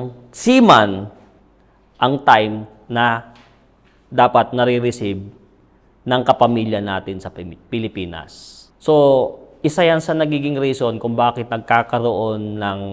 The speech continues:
problema sa pamilya dahil sa third party. Kasi hindi nila alam ang mga bagay para masolusyonan,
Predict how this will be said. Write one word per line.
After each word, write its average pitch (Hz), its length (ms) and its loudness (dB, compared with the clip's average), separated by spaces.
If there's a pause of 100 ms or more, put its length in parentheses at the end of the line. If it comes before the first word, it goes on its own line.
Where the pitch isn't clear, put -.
problema 107 640 -4
sa 107 80 -4
pamilya 98 800 -6 (1200)
dahil 113 240 0
sa 113 80 -6
third 101 240 -8
party. 90 480 -8
Kasi 113 240 -8
hindi 120 240 -4
nila 101 400 -6
alam 92 480 -10 (1300)
ang 127 200 0
mga 120 280 -2
bagay 101 640 -2 (320)
para 127 320 6
masolusyonan, 117 880 -4